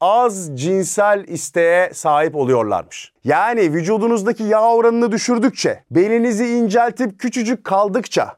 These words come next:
karın kaslarım çıksın diye yağı, suyu, her şeyi kesip sadece hömücük hömücük tavuk göğsüyle beslendikçe aslında cinsel isteğinizi de yağ oranıyla birlikte azalttığınızı gösteriyor araştırmalar.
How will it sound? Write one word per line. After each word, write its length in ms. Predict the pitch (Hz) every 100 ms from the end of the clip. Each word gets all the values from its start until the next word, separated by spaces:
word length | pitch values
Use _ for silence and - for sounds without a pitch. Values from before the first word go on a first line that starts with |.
| -
karın 280 | 180 262 262
kaslarım 480 | 233 - 240 240
çıksın 540 | 214 220 - - 247 226
diye 300 | 240 220 180
yağı, 580 | 139 147 208 247 240 160
suyu, 760 | - - - 190 233 240 202
her 360 | 139 180 254 247
şeyi 400 | - 214 196 170
kesip 440 | 233 202 240 185
sadece 540 | - 180 226 220 196
hömücük 500 | 180 160 220 202 226
hömücük 380 | 208 220 190 190
tavuk 260 | 196 226 -
göğsüyle 460 | 220 202 208 180
beslendikçe 840 | 175 240 262 262 240 202 233 233 233
aslında 800 | 143 202 226 - 196 175 185 190
cinsel 480 | 135 170 165 202 196
isteğinizi 680 | 160 - 175 175 175 175 185
de 60 |
yağ 400 | 185 160 165 214
oranıyla 540 | 214 185 170 151 143 156
birlikte 640 | 196 180 175 196 220 214 - - _
azalttığınızı 880 | 139 165 170 208 202 196 202 202 190
gösteriyor 560 | 196 170 - 165 165 156
araştırmalar. 760 | 143 127 - 101 85 - -